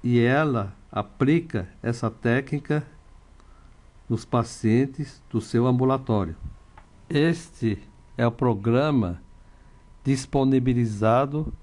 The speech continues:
gratuitamente pelo seata pra astrologia chinesa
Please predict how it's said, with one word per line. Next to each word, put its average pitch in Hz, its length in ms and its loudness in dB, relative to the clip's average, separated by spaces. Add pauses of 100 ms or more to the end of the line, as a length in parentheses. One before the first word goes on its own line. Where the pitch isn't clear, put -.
(140)
gratuitamente 113 1300 0 (340)
pelo 120 180 0
seata 127 720 0 (1500)
pra 110 440 2 (2250)
astrologia 120 520 2
chinesa 131 720 2